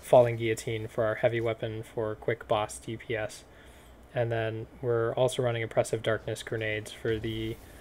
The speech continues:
thirty percent damage debuff. So you can see how quickly you can take out a Lost Sector boss here. As far as where I would use this, I think this is good up through Legend, maybe Master Content.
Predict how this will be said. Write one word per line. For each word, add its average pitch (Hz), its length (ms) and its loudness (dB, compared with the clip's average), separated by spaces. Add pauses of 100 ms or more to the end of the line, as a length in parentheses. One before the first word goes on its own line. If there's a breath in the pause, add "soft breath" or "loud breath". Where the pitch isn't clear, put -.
(440 loud breath)
thirty 117 240 4
percent 110 400 0
damage 107 420 -4
debuff. 110 300 -2 (440)
So 123 200 8
you 120 180 0
can 123 140 2
see 147 220 4
how 135 160 2
quickly 123 320 0
you 117 80 0
can 113 100 -4
take 113 200 0
out 110 260 0 (180)
a 135 60 2
Lost 123 260 4
Sector 127 260 0
boss 120 280 2
here. 117 320 2 (500 loud breath)
As 120 180 4
far 123 280 12
as 117 420 6
where 127 440 6
I 131 120 0
would 131 160 2
use 127 200 0
this, 127 300 2
I 117 80 4
think 117 220 -2 (300)
this - 180 0
is 117 120 -2
good 120 360 2
up 127 160 0
through 113 560 0 (500 loud breath)
Legend, 117 680 2 (220)
maybe 135 760 0
Master 147 440 0
Content. 131 720 -2